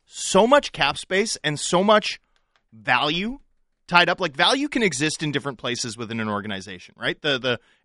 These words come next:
Arizona Coyotes don't have a ton of value on their roster, but they have a ton of draft picks, right? Like, that, that's value in, in a sense, right? They have a ton of cap space.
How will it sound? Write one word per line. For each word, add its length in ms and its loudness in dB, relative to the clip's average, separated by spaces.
Arizona 380 4
Coyotes 720 2
don't 140 0
have 120 4
a 40 -6
ton 180 -2
of 60 -4
value 460 0
on 120 -2
their 120 -2
roster, 400 4
but 100 -18
they 80 -8
have 120 -2
a 120 -12
ton 300 0
of 80 -6
draft 320 2
picks, 440 -14
right? 200 2
Like, 220 -4
that, 200 0
that's 280 2
value 500 0
in, 180 0
in 120 2
a 40 0
sense, 540 -6
right? 260 0
They 80 -2
have 60 0
a 40 -8
ton 200 2
of 80 -2
cap 240 0
space. 300 -12